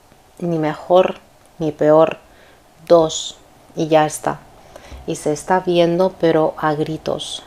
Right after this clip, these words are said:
Se está viendo desde la nasa, de verdad. En fin, la culpa en sí no existe.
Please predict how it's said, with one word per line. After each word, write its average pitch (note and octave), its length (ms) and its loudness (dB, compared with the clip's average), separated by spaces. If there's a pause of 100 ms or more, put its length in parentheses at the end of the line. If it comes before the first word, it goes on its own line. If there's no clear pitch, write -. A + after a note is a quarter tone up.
(100)
Se - 180 -6
está G#3+ 320 -4
viendo G#3 440 -2
desde E3+ 560 -2
la C#3+ 140 2
nasa, D3 380 -6
de C#3+ 120 -4
verdad. D3 340 0 (220)
En C#3+ 160 -6
fin, D3 300 -6 (800)
la E3 200 2
culpa A3+ 580 0 (240)
en D#3+ 240 0
sí - 420 -8
no F3 220 -6
existe. - 720 -8